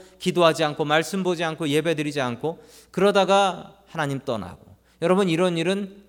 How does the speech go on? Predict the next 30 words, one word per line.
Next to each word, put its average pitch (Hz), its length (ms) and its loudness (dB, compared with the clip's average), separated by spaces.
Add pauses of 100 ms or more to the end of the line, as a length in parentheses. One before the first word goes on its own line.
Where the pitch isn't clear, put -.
(580)
그 214 140 0
징조가 226 420 2
있습니다. - 560 -4
다윗도 208 400 4
그랬다라는 190 600 2
거예요. 90 160 -10 (260)
다윗도 190 380 2
십 - 260 -4
장을 226 240 2
보면 185 280 -2
"오, 240 420 6
다윗이 220 380 -2
이러고 240 240 -2
있네." 247 220 -10 (1000)
이걸 202 260 8
보면 220 380 2
십일 208 360 -4
장에서 175 300 -4
사고 170 320 -4
칠 139 160 -12
게 160 100 -2
보이는 135 380 0
거죠. 95 240 -8 (640)
자, 135 200 0
십칠 247 500 -4
절 240 200 2
말씀 190 800 -2
같이 143 260 -4
봅니다. 127 560 -2
시작. 160 880 -2